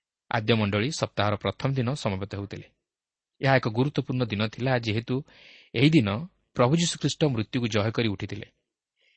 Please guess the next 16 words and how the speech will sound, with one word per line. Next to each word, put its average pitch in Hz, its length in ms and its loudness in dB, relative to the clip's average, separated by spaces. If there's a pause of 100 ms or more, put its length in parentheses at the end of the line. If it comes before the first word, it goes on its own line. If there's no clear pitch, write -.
(320)
କିନ୍ତୁ 127 160 2
ପୁରାତନ 147 360 4
ନିୟମରେ 143 400 0 (460)
ସପ୍ତମ - 460 2
ଦିନ 117 220 0
ସବୁଠାରୁ 156 480 0
ମହତ୍ୱପୂର୍ଣ୍ଣ 156 640 0 (120)
ଓ 110 60 -2
ବିଶ୍ରାମ 117 380 -2
ଦିନ 104 180 -4
ଥିଲା 123 200 -16 (800)
ଓ 123 220 4
ଏହା 120 240 4
ଶନିବାର 165 480 4
ଦିନ 107 200 -2
ଥିଲା। - 200 -14